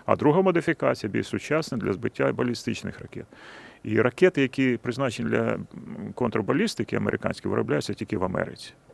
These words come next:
Ракети, які призначені для Пе-, Петріот для виро-, збиття літаків і крилатих ракет, вони виробляються в декількох країнах світу, там в Німеччині виробляються, в Японії виробляються,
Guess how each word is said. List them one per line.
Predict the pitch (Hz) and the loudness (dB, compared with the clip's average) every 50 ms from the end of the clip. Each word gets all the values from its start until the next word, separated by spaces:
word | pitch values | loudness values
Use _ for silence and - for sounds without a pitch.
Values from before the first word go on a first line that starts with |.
| - - - - | -20 -20 -6 -2
Ракети, | 104 110 - - 165 165 - 143 | -2 0 2 2 2 2 2 2
які | 135 123 - - 135 127 | 0 0 0 0 0 0
призначені | 120 - 135 - 127 131 117 - - 117 107 | 0 0 0 2 2 2 2 2 0 0 0
для | 110 110 107 104 | 0 0 0 4
Пе-, | - - 113 98 | 8 8 8 8
Петріот | - - - 127 113 - - 95 95 101 - - | 6 6 8 8 8 8 6 4 4 4 2 2
для | 107 104 | 2 4
виро-, | 104 107 117 120 113 110 101 | 4 6 6 4 4 4 2
збиття | 85 90 104 110 - - 110 | 0 -2 -4 -2 0 2 2
літаків | 107 107 107 - 113 - - 196 214 - - _ _ - - - - - | 2 2 0 -2 -2 -2 -2 -2 -2 -2 -6 _ _ -20 -20 -16 -10 -8
і | 110 | -2
крилатих | - 117 127 147 175 - - - | 2 4 4 4 4 4 2 0
ракет, | - 110 - - - - | 0 0 -2 -2 -2 -2
вони | 120 127 139 | -2 -2 -2
виробляються | 120 120 120 104 117 123 120 110 - - | -2 -2 -2 0 0 0 0 0 -2 -4
в | 104 | -4
декількох | 92 95 131 120 - 110 92 - 92 80 | 2 4 4 4 4 0 -6 -6 -8 -6
країнах | - - 101 95 95 101 - | -4 -4 -4 -2 -2 -4 -4
світу, | - - 180 - - - | -4 -4 -4 -4 -6 -8
там | - 98 95 92 | -6 -4 -4 -4
в | 92 | -4
Німеччині | 92 104 107 139 165 151 - - 135 127 | -4 -4 -4 -2 -4 -4 -4 -4 -4 -2
виробляються, | 117 117 123 110 110 110 107 104 - - | -2 -2 -2 -2 -2 -2 -2 -2 -2 -4
в | - | -2
Японії | 90 92 - - 151 147 139 131 | 0 0 2 2 2 2 2 0
виробляються, | 113 120 120 107 110 113 107 101 - - | -2 -2 -2 0 0 -2 -2 -2 -6 -10